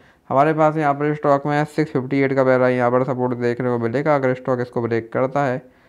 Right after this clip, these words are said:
then यहाँ से हमको स्टॉक में सिक्स ट्वेंटी and then यहाँ से हमको स्टॉक में again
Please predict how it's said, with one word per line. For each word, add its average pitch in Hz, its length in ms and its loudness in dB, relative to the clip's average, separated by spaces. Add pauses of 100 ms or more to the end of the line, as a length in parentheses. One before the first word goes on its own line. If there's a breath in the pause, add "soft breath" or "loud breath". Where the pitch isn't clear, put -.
(240 soft breath)
then 131 220 0
यहाँ 135 140 4
से 143 60 2
हमको 139 260 -2
स्टॉक 139 300 -2
में 139 140 -2
सिक्स 139 280 -6
ट्वेंटी 143 360 -4
and 143 200 -4
then 143 160 0
यहाँ 123 220 0
से 127 80 -4
हमको 123 260 -2
स्टॉक 123 340 -4
में 123 100 -4
again 120 460 -4